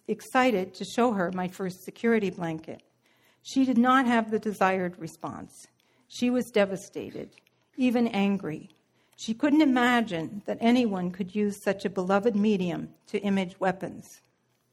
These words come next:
The second person was Erna Zelmi, Latvian poet and refugee during World War Two and the mother of Ines Burstins.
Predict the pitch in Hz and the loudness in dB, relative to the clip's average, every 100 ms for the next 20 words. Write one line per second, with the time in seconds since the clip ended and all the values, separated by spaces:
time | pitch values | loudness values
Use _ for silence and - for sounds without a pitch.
0 | _ _ _ _ 240 233 320 339 330 226 | _ _ _ _ -8 4 4 4 2 2
1 | 202 - 208 202 202 226 226 226 202 220 | 0 0 -2 -2 -4 0 2 4 4 4
2 | 208 202 180 143 - _ _ 214 214 220 | 4 2 -2 -8 -12 _ _ 4 4 2
3 | 262 262 277 214 185 190 - 185 185 220 | 0 2 2 0 2 0 -4 -2 2 0
4 | 226 233 208 190 196 196 185 185 185 202 | 0 -4 -2 -2 -2 -2 -2 0 0 0
5 | 208 220 233 - 175 185 185 _ _ _ | 0 0 0 -2 -4 -4 -10 _ _ _
6 | 208 202 214 254 226 190 196 - _ _ | 0 4 6 6 4 0 -2 -8 _ _
7 | - 185 202 190 185 - 196 196 - 175 | -2 -2 0 -2 -2 -6 -6 -6 -8 -10
8 | 170 185 | -10 -14